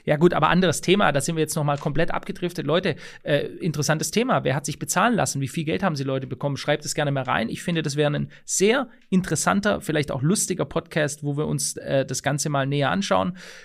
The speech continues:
Äh, war auf jeden Fall ein interessantes Thema heute zu den Krypto- und zu den traditionellen Märkten.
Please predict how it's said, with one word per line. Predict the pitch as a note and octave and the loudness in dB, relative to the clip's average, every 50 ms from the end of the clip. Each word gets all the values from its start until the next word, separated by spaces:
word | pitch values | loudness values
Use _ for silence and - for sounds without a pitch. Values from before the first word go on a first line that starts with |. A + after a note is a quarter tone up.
| - | -4
Äh, | - - D3+ C#3 | 0 0 4 4
war | D#3+ | 6
auf | E3 D#3 - | 4 4 4
jeden | F3 F3 E3+ E3 | 2 2 2 2
Fall | - D#3 | 2 2
ein | D#3+ E3 | 2 2
interessantes | D3 - - - E3+ F3 E3+ E3 E3 - | 0 0 0 0 0 0 0 -2 -4 -2
Thema | - F3 D#3+ - G#2+ G#2+ G#2+ - - | -2 0 0 0 0 -2 -2 -4 -8
heute | D3+ - F3 E3+ E3+ - F3 D#3 | -4 -2 0 0 0 -2 -6 -6
zu | - - F#3+ | -4 -4 -4
den | D#3+ D#3 D#3 | -2 -2 -2
Krypto- | - - G3+ - - G#3 F#3+ | -4 -6 -6 -2 0 2 2
und | F#3 - - E3+ D#3+ | 2 0 -2 -4 -4
zu | - - D#3 | -2 -2 -2
den | D#3 D#3 D#3 D3 | 0 -2 -2 -2
traditionellen | - - D#3 E3 - - F3 - E2+ - - | -2 -2 -2 0 -2 -2 -2 -2 0 0 0
Märkten. | - - - - - - D3+ | 0 0 -2 -2 -4 -4 -2